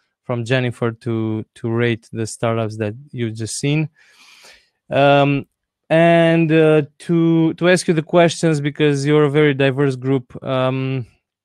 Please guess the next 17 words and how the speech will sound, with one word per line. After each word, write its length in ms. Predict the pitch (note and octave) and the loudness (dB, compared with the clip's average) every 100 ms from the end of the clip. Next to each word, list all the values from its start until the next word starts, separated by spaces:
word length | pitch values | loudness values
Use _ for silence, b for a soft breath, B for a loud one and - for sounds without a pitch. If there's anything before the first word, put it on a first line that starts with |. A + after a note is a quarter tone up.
| _ _ _ _ - _ | _ _ _ _ -20 _
uh, 280 | C3 B2+ B2+ | -4 -2 0
how 220 | D#3+ F#3 | 2 4
is 180 | F#3 D3+ | 4 2
this 280 | D#3+ D3+ - | -2 -4 -2
year, 300 | D3+ D3 C#3 | 0 0 0
how 200 | D3 D3+ | 0 -2
has 280 | D3+ C#3+ B2+ | 0 -4 -4
this 320 | C3+ B2+ - | -8 -8 -8
year 220 | C3 B2+ | -6 -6
been 480 | A#2 B2 A#2+ A#2+ A#2 _ _ _ _ _ B2+ | -6 -8 -6 -6 -8 _ _ _ _ _ -6
different 380 | C3 - B2 A2+ | -6 -4 -6 -6
from, 380 | - A#2 A#2 - | -6 -6 -6 -10
for 420 | _ - - A#2+ | _ -12 -2 -2
you 320 | A#2+ A#2+ A#2+ - | 0 -2 -4 -8
in 140 | A#2 | -10
terms 340 | A2+ A#2+ A2+ A2+ | -6 -6 -4 -2
of 380 | A2 G#2+ - | -2 -4 -10